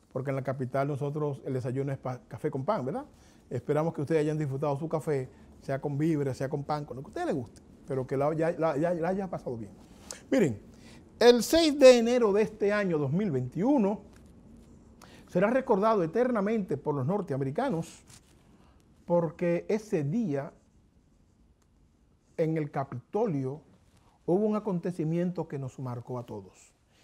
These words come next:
y fue el asalto al Capitolio, quien del presi-, eh, estando en el poder, eh, Donald Trump, consciente o no, estimuló a que los manifestantes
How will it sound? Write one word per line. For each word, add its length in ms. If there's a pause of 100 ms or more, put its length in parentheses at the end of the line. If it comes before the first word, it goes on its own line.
(140)
y 120
fue 260
el 80
asalto 560
al 100
Capitolio, 540 (680)
quien 140
del 160
presi-, 300
eh, 240
estando 340
en 120
el 100
poder, 360 (200)
eh, 340 (500)
Donald 360
Trump, 400 (1200)
consciente 840
o 100
no, 300 (1800)
estimuló 720 (1700)
a 100
que 120
los 160
manifestantes 960